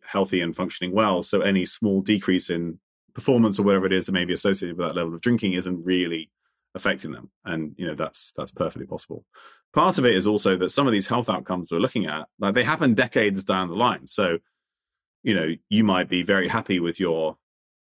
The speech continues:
drinking half a bottle of wine a night right now, and you're doing just fine, still, you know, getting paid, doing well in your job, like, good relationship with your family, all that stuff. But that doesn't mean that you haven't increased your risk of something twenty years down the line,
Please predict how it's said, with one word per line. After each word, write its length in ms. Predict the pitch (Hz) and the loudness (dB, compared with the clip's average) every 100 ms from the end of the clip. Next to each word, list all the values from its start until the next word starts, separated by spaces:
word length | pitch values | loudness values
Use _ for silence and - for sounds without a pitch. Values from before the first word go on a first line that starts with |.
| _ - | _ -2
drinking 320 | 101 104 92 | -2 0 0
half 240 | 98 98 | 2 2
a 20 | |
bottle 240 | 90 85 82 | 0 -2 -2
of 80 | 82 | -2
wine 220 | 82 80 | -2 -2
a 40 | |
night 280 | 82 82 76 | -2 -4 -4
right 180 | 82 80 | -6 -2
now, 320 | 110 95 82 | 0 0 -2
and 100 | 87 | -8
you're 100 | 82 | -8
doing 200 | 90 82 | -8 -8
just 160 | - - | -8 0
fine, 560 | 156 139 131 123 117 | 2 4 2 2 -2
still, 680 | 110 - 107 95 90 87 98 _ _ _ | -4 -2 2 2 0 -4 -12 _ _ _
you 120 | 107 | -4
know, 200 | 87 82 | -2 -2
getting 260 | 85 87 85 | -2 -2 -4
paid, 420 | - 123 117 110 | -2 2 4 2
doing 160 | 95 87 | 0 -4
well 140 | 87 | -4
in 60 | 82 | -6
your 80 | 80 | -4
job, 440 | 127 117 107 98 - - | 2 4 4 0 -8 -8
like, 320 | 90 73 69 _ - 143 - | -8 -6 -12 _ -20 -8 -2
good 160 | 87 | -2
relationship 480 | 87 90 85 - - | 0 -2 -2 -6 -6
with 60 | 110 | -6
your 100 | - | -2
family, 320 | 135 120 101 | 0 2 2
all 80 | 95 | 0
that 160 | 87 | -2
stuff. 300 | - 92 - - | -2 -4 0 2
But 280 | 113 95 _ _ _ _ _ - | 2 2 _ _ _ _ _ 0
that 60 | 123 | 2
doesn't 260 | 139 127 | 4 4
mean 240 | 123 117 104 | 4 4 4
that 80 | 98 | 2
you 140 | 95 | 2
haven't 240 | 101 98 | 0 -2
increased 400 | 95 90 92 - | -4 -2 -4 -2
your 80 | 92 | -2
risk 260 | 87 82 90 | -2 -4 -6
of 80 | - | -8
something 380 | 80 - 82 | -8 -6 -6
twenty 340 | 80 95 85 85 | -4 -4 -2 -4
years 180 | 78 69 | -4 -6
down 220 | 73 71 | -10 -10
the 60 | |
line, 260 | 71 65 | -12 -16